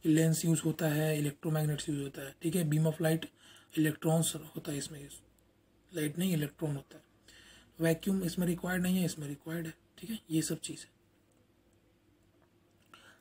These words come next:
हाँ, दूसरा क्या है, ये activity करके आना, Activity two point one,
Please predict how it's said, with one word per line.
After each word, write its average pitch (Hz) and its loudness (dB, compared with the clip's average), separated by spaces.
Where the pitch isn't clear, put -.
हाँ, 156 -10
दूसरा 196 6
क्या 220 4
है, 214 6
ये 170 6
activity 156 0
करके 147 -4
आना, - -16
Activity 165 2
two 175 -2
point 160 0
one, 147 -8